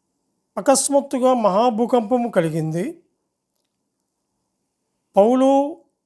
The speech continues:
శీలలు దేవునికి ప్రార్థిస్తూ కీర్తనలు పాడుతూ ఉన్నారు.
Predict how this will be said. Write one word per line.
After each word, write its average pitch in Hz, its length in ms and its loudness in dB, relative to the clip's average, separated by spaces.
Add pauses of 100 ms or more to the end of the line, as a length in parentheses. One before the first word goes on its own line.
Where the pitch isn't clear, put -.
(120)
శీలలు 247 440 -2
దేవునికి 214 440 0
ప్రార్థిస్తూ 202 680 -4
కీర్తనలు 240 460 -4
పాడుతూ 190 460 -2
ఉన్నారు. 160 500 -6